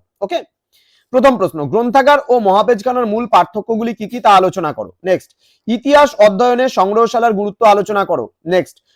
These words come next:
সংগ্রহশালার দ্রষ্টব্য বস্তু কিভাবে সংগ্রহ করা যায় বা সংগ্রহ করা হয়। নেক্সট, ভারতের পাণ্ডুলিপি সংরক্ষণে দেশীয় পদ্ধতি আলোচনা করো। নেক্সট, উত্তর ঔপনিবেশিক ভারতে জাদুঘর পুনরুদ্ধারের প্রক্রিয়ার কি কি অসুবিধা হতে পারে।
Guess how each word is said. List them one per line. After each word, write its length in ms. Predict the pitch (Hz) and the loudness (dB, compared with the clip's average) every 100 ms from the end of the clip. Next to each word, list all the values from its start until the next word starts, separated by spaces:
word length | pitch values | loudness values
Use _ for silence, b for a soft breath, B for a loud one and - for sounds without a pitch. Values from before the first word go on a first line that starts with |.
| _ | _
সংগ্রহশালার 600 | - 208 247 247 277 226 | -2 2 2 4 2 2
দ্রষ্টব্য 480 | 196 196 - 220 240 | 4 4 2 0 2
বস্তু 340 | 226 220 240 | 2 -2 -4
কিভাবে 260 | 220 226 226 | -2 0 0
সংগ্রহ 380 | - 190 208 226 | 0 -2 0 2
করা 220 | 220 214 | 4 4
যায় 260 | 208 175 - _ 175 | 6 4 2 _ 0
বা 160 | 190 190 | 0 0
সংগ্রহ 280 | 196 214 | -2 -2
করা 200 | 208 214 | 2 4
হয়। 220 | 208 170 - _ - | 6 4 0 _ -6
নেক্সট, 240 | 202 156 | -4 -4
ভারতের 400 | 139 185 214 262 | 0 0 2 0
পাণ্ডুলিপি 680 | 214 208 214 240 190 165 - _ _ _ _ _ | 2 -2 -2 -4 -2 -4 -6 _ _ _ _ _
সংরক্ষণে 680 | - 202 226 254 254 254 247 | 0 0 2 2 2 0 0
দেশীয় 360 | 190 208 190 240 | 2 0 2 0
পদ্ধতি 360 | 220 196 233 | 0 0 2
আলোচনা 400 | 226 214 208 226 | 2 2 0 -2
করো। 300 | 214 208 135 - - | 2 2 2 -2 -8
নেক্সট, 240 | 180 208 - | -2 -2 -4
উত্তর 360 | 226 220 - 254 | -10 -8 0 2
ঔপনিবেশিক 580 | 240 226 226 233 226 220 | 4 2 0 -2 -2 0
ভারতে 380 | 202 220 214 151 - _ _ 127 | 2 2 0 -4 -4 _ _ 0
জাদুঘর 440 | 190 208 233 254 | 2 4 2 0
পুনরুদ্ধারের 600 | 214 226 226 196 226 233 | 0 -4 -2 0 2 2
প্রক্রিয়ার 440 | - 208 220 226 208 | 0 -6 2 2 2
কি 120 | 220 | -4
কি 100 | 220 | 0
অসুবিধা 420 | 202 202 214 208 | 2 2 0 2
হতে 200 | 214 220 | 2 2
পারে। 220 | 220 202 | 0 2